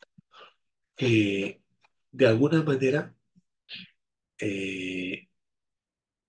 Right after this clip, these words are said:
afectan porque quieres controlarlas y no tienes control sobre eso.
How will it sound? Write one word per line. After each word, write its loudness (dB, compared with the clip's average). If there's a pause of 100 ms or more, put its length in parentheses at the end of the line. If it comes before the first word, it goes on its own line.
(560)
afectan 2
porque -2
quieres 4
controlarlas -2 (1300)
y -6
no 2
tienes 0
control -6
sobre -10
eso. -8